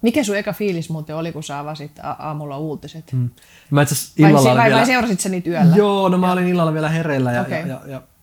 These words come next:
Speaker 2: sitten tietenkin seurasin. Ja
Speaker 1: Mm.
Speaker 2: mullakin on ystäviä, jotka on siellä ihan Capitol Hillillä töissä.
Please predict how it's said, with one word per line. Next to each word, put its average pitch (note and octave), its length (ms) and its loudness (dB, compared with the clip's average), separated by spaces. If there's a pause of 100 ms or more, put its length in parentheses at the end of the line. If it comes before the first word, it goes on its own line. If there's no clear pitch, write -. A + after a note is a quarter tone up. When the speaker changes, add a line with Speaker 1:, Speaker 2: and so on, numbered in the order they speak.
(220)
Speaker 2:
sitten C3 320 -8 (120)
tietenkin B2+ 280 -4
seurasin. A#2+ 460 -8
Ja A2+ 80 -6
Speaker 1:
Mm. A#2+ 60 -2
Speaker 2:
mullakin B2 320 -6
on A#2+ 80 -6
ystäviä, B2 280 -10
jotka A#2+ 260 -10
on A#2 120 -10
siellä A#2+ 180 -12
ihan A#2+ 100 -10
Capitol C3 360 -10
Hillillä A#2+ 320 -8
töissä. D#3+ 460 -6